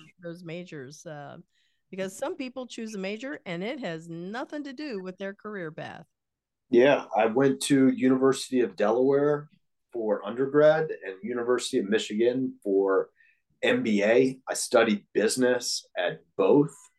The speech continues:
Speaker 2: And honestly, I was just very focused on making money. And it, when I was young, wanted to, to make, make some bank. Uh, so business just seemed natural. Um,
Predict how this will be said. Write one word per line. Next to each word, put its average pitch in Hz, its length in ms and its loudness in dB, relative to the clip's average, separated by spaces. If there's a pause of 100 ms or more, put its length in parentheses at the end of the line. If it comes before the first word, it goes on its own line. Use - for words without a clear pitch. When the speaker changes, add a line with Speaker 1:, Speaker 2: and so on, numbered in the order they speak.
(840)
Speaker 2:
And 95 960 2
honestly, 127 440 4
I 123 80 8
was 107 120 0
just - 220 -12
very 107 240 -2
focused 107 420 -4
on 101 200 0
making 104 320 0
money. 101 420 -2 (320)
And 90 600 -2 (200)
it, 101 160 0
when 98 120 4
I 92 60 0
was 87 140 0
young, 101 380 2 (1400)
wanted 98 340 2
to, 87 280 4 (180)
to 90 100 -2
make, 95 300 0 (1080)
make 98 160 2
some 98 220 -6
bank. 120 400 2 (540)
Uh, 92 300 4
so 95 640 2 (120)
business 113 440 0
just - 160 -6
seemed 110 220 0
natural. 101 760 2 (180)
Um, 87 540 -6